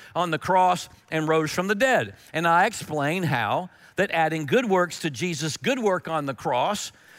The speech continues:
is like saying that his death on the cross wasn't good enough, something I don't think any of us want to say. And I ask them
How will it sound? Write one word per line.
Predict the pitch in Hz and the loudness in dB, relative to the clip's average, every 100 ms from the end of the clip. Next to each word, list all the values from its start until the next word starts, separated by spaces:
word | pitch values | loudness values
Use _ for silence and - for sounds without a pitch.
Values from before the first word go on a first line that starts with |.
| - - | -14 -2
is | 226 175 | 0 2
like | 190 196 | 4 4
saying | 160 202 196 196 185 | 2 0 2 2 2
that | 170 | 0
his | 165 | 0
death | - 202 208 - - _ | 0 2 2 -2 -18 _
on | 180 220 | 0 2
the | 214 | 0
cross | - 180 165 180 | 2 2 2 0
wasn't | 131 151 156 175 | -2 -2 -2 -4
good | 139 180 | -2 0
enough, | 202 269 170 - - _ _ _ _ | 2 2 2 -4 -14 _ _ _ _
something | - 151 139 151 | -6 -4 -2 0
I | 147 | 0
don't | 156 147 | 0 -2
think | 156 151 | -2 0
any | 202 240 | 2 2
of | 156 | 2
us | 156 - | -2 -2
want | 135 151 | -6 -6
to | 180 180 | -6 -2
say. | 269 277 - - _ _ _ _ _ - - | 0 0 -4 -14 _ _ _ _ _ -10 0
And | 247 | 2
I | 220 202 | 4 4
ask | 190 196 | 2 0
them | - 208 226 | 0 0 0